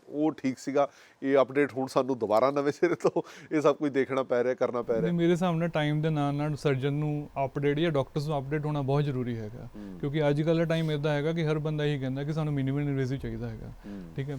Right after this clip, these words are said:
Speaker 2: ਪਹਿਲਾਂ ਓਪਨ ਸੀਗਾ, ਓਪਨ ਤੋਂ ਲੈਪਰੋ ਆਏ, ਲੈਪਰੋ ਤੋਂ ਰੋਬੋਟਿਕ ਆਏ, ਮਤਲਬ ਪੈਰਾ-, ਪੈਰਾਡਾਈਮ ਸ਼ਿਫਟ ਰਹੀ ਹੈਗੀ ਹੈ totally।
Speaker 1: ਜੀ,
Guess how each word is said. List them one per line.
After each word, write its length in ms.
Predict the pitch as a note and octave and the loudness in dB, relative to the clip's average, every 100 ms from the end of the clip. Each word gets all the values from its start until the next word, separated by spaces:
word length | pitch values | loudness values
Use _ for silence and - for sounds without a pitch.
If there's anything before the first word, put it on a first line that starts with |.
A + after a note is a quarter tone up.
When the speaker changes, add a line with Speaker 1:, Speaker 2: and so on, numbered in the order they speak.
| C3 | 2
Speaker 2:
ਪਹਿਲਾਂ 260 | D3 E3 | 4 4
ਓਪਨ 320 | E3 D3 E3+ D#3+ | 2 0 0 2
ਸੀਗਾ, 320 | D#3 D3+ D3+ | 2 2 2
ਓਪਨ 320 | D3 C#3 D#3 | 0 0 0
ਤੋਂ 120 | D3 | 0
ਲੈਪਰੋ 360 | C#3 C3 D#3 D3+ | 0 0 0 2
ਆਏ, 140 | D3 | 2
ਲੈਪਰੋ 260 | D3 C#3 D3 | 0 0 0
ਤੋਂ 140 | D3+ | 0
ਰੋਬੋਟਿਕ 380 | D3 C#3 C#3 D3+ | 2 0 0 0
ਆਏ, 60 | E3 | 0
ਮਤਲਬ 220 | F3 E3+ | 0 0
ਪੈਰਾ-, 220 | E3 E3 | 2 2
ਪੈਰਾਡਾਈਮ 480 | - D3+ D#3 E3 F3+ | 2 2 4 6 4
ਸ਼ਿਫਟ 260 | F#3 F3+ | 4 2
ਰਹੀ 220 | F3 F#3+ F#3+ | 4 4 6
ਹੈਗੀ 300 | C#3+ B2+ A#2 | 4 2 -2
ਹੈ 60 | |
totally। 240 | A2+ C3 G#2 | -2 -2 0
Speaker 1:
ਜੀ, 200 | A2 | -2